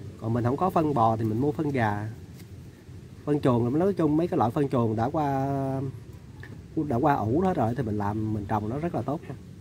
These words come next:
<clears throat> Chỗ của mình thì mình có gì thì mình trồng đó thôi. Còn thí dụ mà chỗ các bạn mình có thêm cái loại mà rơm mục á,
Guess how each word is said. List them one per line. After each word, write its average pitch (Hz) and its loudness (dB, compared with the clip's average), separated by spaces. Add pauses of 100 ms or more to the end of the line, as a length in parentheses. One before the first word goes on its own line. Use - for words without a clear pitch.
(3000)
<clears throat> - 6 (1160)
Chỗ 113 6
của 180 6
mình 151 8
thì 139 6
mình 131 4
có 160 8
gì 196 6
thì 135 2
mình 131 4
trồng 143 4
đó 202 6
thôi. 165 6
Còn 131 4
thí 170 2
dụ 143 6
mà 143 4
chỗ 117 4
các - 0
bạn 120 4
mình 131 2
có 180 2
thêm 165 6
cái 196 -2
loại 139 6
mà 143 4
rơm 156 6
mục 139 6
á, 190 2